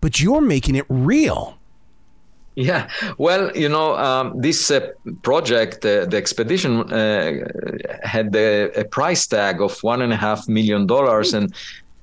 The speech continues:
Speaker 2: uh, the funder, uh, uh, provided his private jet. And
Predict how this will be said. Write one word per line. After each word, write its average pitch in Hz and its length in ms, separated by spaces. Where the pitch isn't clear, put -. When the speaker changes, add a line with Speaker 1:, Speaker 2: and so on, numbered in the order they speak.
Speaker 2:
uh, 131 200
the 110 140
funder, 135 680
uh, 120 600
uh, 123 440
provided 123 520
his 107 320
private 120 460
jet. 98 400
And 101 340